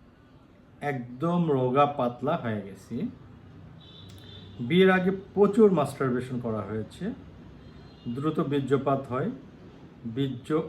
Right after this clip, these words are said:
অনেক পাতলা, বীর্য অনেক পাতলা, দ্রুত বীর্যপাত, অনেক হাত দ্বারা ক্ষতি করার অভ্যাস ছিল। এক মিনিটের বেশি সময় পায় না, একবার করলে সহবাস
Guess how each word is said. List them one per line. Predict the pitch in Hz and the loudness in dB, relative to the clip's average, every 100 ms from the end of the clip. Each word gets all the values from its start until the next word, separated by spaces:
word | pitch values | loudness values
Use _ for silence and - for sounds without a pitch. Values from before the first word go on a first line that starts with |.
| - | -2
অনেক | 151 165 - - | 0 0 -2 -6
পাতলা, | 95 - - - - - - - - - - - - - - - - - - - - - - | -6 -8 -18 -20 -20 -20 -20 -20 -20 -20 -20 -20 -20 -20 -20 -20 -20 -20 -20 -20 -20 -20 -12
বীর্য | 127 120 143 | -10 -4 0
অনেক | 143 143 143 - | 0 -2 -8 -8
পাতলা, | 131 127 135 196 277 - 180 | -6 -4 -2 -2 -4 -12 -10
দ্রুত | 117 107 117 | -8 -4 -2
বীর্যপাত, | 127 123 120 135 120 156 226 - 131 | -2 -2 -2 -2 -2 -2 -4 -6 -6
অনেক | 123 135 - - - - - - - - - - | -4 -6 -10 -20 -20 -20 -20 -20 -20 -20 -20 -4
হাত | 123 117 | -4 -2
দ্বারা | 131 143 | -2 -2
ক্ষতি | - 123 123 | -2 -6 -4
করার | 123 131 226 269 - - | -2 -2 -2 -6 -14 -10
অভ্যাস | 117 110 120 - - | -8 -4 -6 -8 -8
ছিল। | 110 151 269 - - - - - - - - - - - - - - _ - | -6 -4 -6 -10 -20 -20 -20 -20 -20 -20 -20 -20 -20 -20 -20 -20 -20 _ -8
এক | 160 190 196 190 | 2 4 4 2
মিনিটের | 180 180 175 190 | 4 4 4 2
বেশি | 175 135 151 196 185 | 2 0 0 0 -2
সময় | 139 131 131 127 | -2 0 2 2
পায় | 120 117 123 | 2 2 2
না, | 170 269 - - - | 0 -2 -8 -20 -14
একবার | 135 127 123 151 151 | -8 -8 -2 0 0
করলে | - 139 135 135 160 226 233 - | 0 2 4 4 2 -2 -6 -8
সহবাস | 127 131 123 156 | -4 -2 0 0